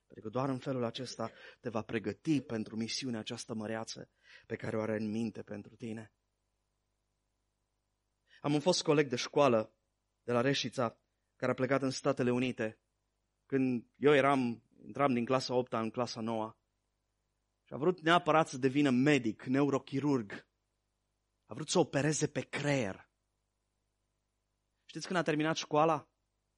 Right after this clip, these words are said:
Și a fost în sfârșit declarat apt pentru a face operații pe creier?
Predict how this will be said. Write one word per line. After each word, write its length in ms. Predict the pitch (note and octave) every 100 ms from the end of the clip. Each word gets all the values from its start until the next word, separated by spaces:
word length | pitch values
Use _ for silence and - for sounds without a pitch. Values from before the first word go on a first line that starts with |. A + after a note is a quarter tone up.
| _ _
Și 120 | - B2+
a 40 |
fost 300 | D3+ C#3+ -
în 120 | D#3+
sfârșit 420 | F3 D#3+ C#3+ E3+
declarat 580 | C#3+ - B2+ C3+ D#3+ - - - -
apt 340 | F3+ F#3 -
pentru 280 | - C#3 B2+
a 40 | B2
face 300 | D#3+ D#3+ C#3
operații 480 | A2+ A#2+ C#3+ -
pe 100 | B2
creier? 500 | A#2 C3+ D3 E3 B2